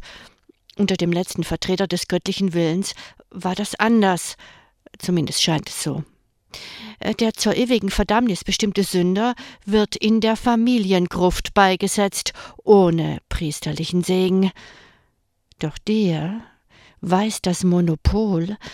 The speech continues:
das sich die allumfassende Kirche auf ihre Rituale sicherte, auf seiner Seite, pardon, den göttlichen Willen, den umzusetzen Gottes Stellvertreter auf Erden,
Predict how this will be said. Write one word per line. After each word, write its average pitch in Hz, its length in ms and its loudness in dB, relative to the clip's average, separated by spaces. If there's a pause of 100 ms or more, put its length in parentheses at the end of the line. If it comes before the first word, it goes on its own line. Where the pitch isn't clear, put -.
(180)
das 185 220 0
sich - 180 0
die - 220 -2
allumfassende 185 1120 -2
Kirche 214 600 -2
auf 160 220 -2
ihre 175 340 0
Rituale 175 760 2
sicherte, 220 800 0 (440)
auf - 260 0
seiner 202 540 4
Seite, 180 460 2 (500)
pardon, 160 460 -2 (680)
den 185 100 -2
göttlichen 170 520 2
Willen, 196 480 6 (480)
den 160 260 2 (220)
umzusetzen 190 1120 4
Gottes 190 460 2
Stellvertreter 196 960 2
auf 175 200 2
Erden, 196 480 4